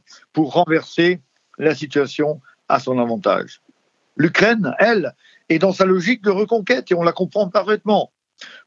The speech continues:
Plus durs sont les combats, plus nombreux sont les victimes et les destructions, et plus elle s'acharnera. Souhaitons qu'elle ne disparaisse pas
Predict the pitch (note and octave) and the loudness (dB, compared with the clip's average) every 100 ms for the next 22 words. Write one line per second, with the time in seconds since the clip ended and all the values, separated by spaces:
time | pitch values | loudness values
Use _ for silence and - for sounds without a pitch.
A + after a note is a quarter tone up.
0 | _ F3+ F#3+ F#3 B3 A#3+ - F3 D#3 C#3 | _ -2 0 2 2 0 -2 -2 0 0
1 | B2+ C3+ - _ _ - - E3 E3+ A#3+ | 0 0 -4 _ _ -18 -4 0 2 2
2 | G#3+ F3+ G#3 F3 E3 D3 C#3 - D3+ C#3+ | 2 2 0 0 -2 0 -2 -2 -4 -2
3 | A#2+ _ _ _ - A#3+ G#3 F3 D#3 - | -8 _ _ _ -2 2 2 0 -2 -8
4 | C3 B2 C3+ - - - F3 D#3 - G#3 | -8 -6 -8 -10 -20 -2 0 0 2 2
5 | G#3 E3 C3+ C#3+ - B2+ A#2+ F#2 - _ | 2 0 0 0 0 0 0 -2 -4 _
6 | - - - - F3 F#3+ G#3+ A#3+ F3+ D#3+ | -20 -20 -20 -2 2 2 2 0 2 0
7 | D#3+ D3+ C3 G#3 - _ F3 D3+ C3+ - | 0 -2 0 -2 -2 _ 0 0 -4 0
8 | D#3 B2 | 2 2